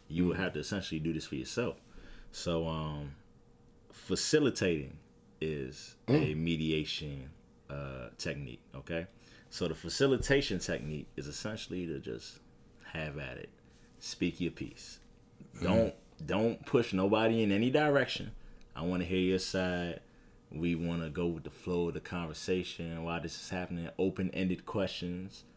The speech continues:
Speaker 1: You know what I mean? Don't influence that person in any way to your side.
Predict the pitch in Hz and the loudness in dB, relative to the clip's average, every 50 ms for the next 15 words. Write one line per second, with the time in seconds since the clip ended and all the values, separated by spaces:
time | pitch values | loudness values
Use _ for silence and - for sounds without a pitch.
0 | - - - - - - 82 85 87 85 85 82 85 85 87 87 85 85 85 82 | -20 -20 -20 -20 -12 -6 -2 0 0 2 2 0 2 2 2 2 0 0 -2 -4
1 | 80 69 90 92 98 98 92 - - - - - - - - - - 90 85 - | -4 -2 0 2 2 2 2 0 -4 -12 -20 -20 -20 -20 -14 -6 -4 -4 -2 -4
2 | - - 104 101 95 90 87 - - 98 87 - - - 98 87 82 - - 85 | -2 0 2 2 2 2 0 -2 -2 -2 -2 -2 -2 0 2 2 2 0 -4 -6
3 | 78 78 78 - - - 82 82 80 87 87 82 82 80 82 73 - - - - | -6 -8 -10 -12 -10 -6 -4 -4 -2 0 0 0 0 0 -2 -4 -6 -10 -14 -20
4 | - - - - - - - - 85 85 85 - - - 78 69 57 | -20 -20 -20 -20 -16 -12 -6 -4 -2 -2 -2 -2 -4 -6 -6 -6 -8